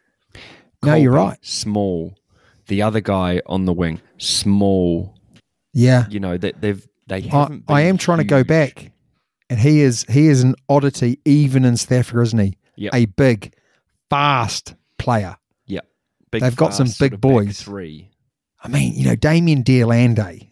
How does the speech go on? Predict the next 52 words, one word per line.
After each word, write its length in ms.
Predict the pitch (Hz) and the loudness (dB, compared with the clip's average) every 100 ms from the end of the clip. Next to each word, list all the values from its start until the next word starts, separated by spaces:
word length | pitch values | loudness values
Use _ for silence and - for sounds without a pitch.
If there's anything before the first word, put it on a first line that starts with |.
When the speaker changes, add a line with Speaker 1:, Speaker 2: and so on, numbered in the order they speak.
| - | -8
Speaker 1:
he's 380 | - 147 160 123 | 2 2 4 2
a 80 | |
big 300 | 107 107 92 | 0 -4 -4
boy 220 | - 101 95 | -4 -2 -2
though, 180 | 98 104 | 0 0
isn't 200 | 110 110 | 2 2
he, 120 | 98 | 0
as 100 | 90 | 2
well? 300 | 104 107 95 | 2 0 -2
Speaker 2:
Yeah, 140 | 92 | -4
Speaker 1:
And 80 | 113 | -4
Speaker 2:
but 140 | 107 - | -4 -8
he's 220 | 110 110 | -8 0
Speaker 1:
he 100 | 135 | 2
Speaker 2:
not 100 | 151 | 2
Speaker 1:
could 100 | - | 0
Speaker 2:
a 40 | 120 | -2
Speaker 1:
play 140 | 95 120 | -2 0
Speaker 2:
back 60 | 110 | 0
Speaker 1:
on 60 | |
the 40 | 107 | -2
Speaker 2:
three. 100 | 104 104 69 | -2 -4 -10
Speaker 1:
wing. 100 | - _ _ _ _ _ - | -18 _ _ _ _ _ 0
But 100 | 131 | 0
he 80 | |
could 340 | 120 - 170 143 | 0 2 2 2
play 180 | - 113 | -2 -2
on 100 | 110 | -2
the 60 | 104 | -4
wing. 200 | 101 87 _ _ | -6 -14 _ _
Speaker 2:
Yeah, 140 | 104 98 | -14 -12
but 100 | 95 | -12
he's 160 | 95 98 | -12 -12
not 320 | 104 98 - | -12 -12 -14
an 100 | 98 | -14
out-and-out 560 | 95 92 71 95 90 62 | -12 -10 -8 -6 -6 -2
winger. 240 | 101 113 | -2 0
We're 160 | 87 90 | 0 -2
talking 360 | - 117 - 101 | -2 -4 -2 -6
about 220 | 90 85 | -4 -4
an 60 | |
out-and-out 560 | 71 95 95 76 92 80 | -4 -6 -4 -4 -6 -6
<laughs> 80 | 87 | -4
winger 240 | 107 113 | -2 0
here, 240 | 98 85 82 | -2 -4 -6
Damo. 340 | - 73 - - - _ _ _ _ | -8 -8 -10 -18 -20 _ _ _ _
Speaker 1:
Yeah, 140 | 123 113 | 0 2
I 40 | 107 | 2
know, 180 | 104 | 0
mate. 200 | 98 95 - _ | -2 -6 -14 _
You're 140 | 135 110 | -2 0
right. 280 | 113 110 | 0 0